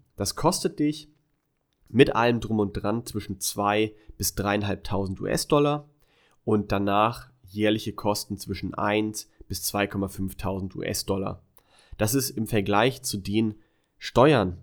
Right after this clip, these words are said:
die ich dadurch nicht mehr bezahlen muss, wirklich ein No-Brainer. Das ist, rentiert sich so schnell, dass es für mich, ja, rechnet's euch selber aus, <laughs> wenn ihr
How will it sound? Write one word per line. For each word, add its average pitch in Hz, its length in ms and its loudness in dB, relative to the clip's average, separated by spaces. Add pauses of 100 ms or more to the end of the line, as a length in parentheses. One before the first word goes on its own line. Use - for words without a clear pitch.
(160)
die 101 100 -2
ich - 140 -10
dadurch 101 360 0
nicht 98 220 -8
mehr 101 100 -6
bezahlen 101 440 0
muss, 98 320 -6 (640)
wirklich 98 460 -6
ein 101 140 -4
No-Brainer. 110 760 4
Das - 220 -4
ist, - 320 -6 (400)
rentiert 113 360 -4
sich - 360 -6 (260)
so 143 400 4
schnell, 113 540 2
dass 101 180 -2
es 104 80 -6
für - 140 -4
mich, 104 360 -2 (600)
ja, 98 160 -2
rechnet's 127 360 4
euch 107 120 0
selber 107 320 4
aus, 127 360 8 (120)
<laughs> - 100 -20
wenn 123 340 6
ihr 104 400 2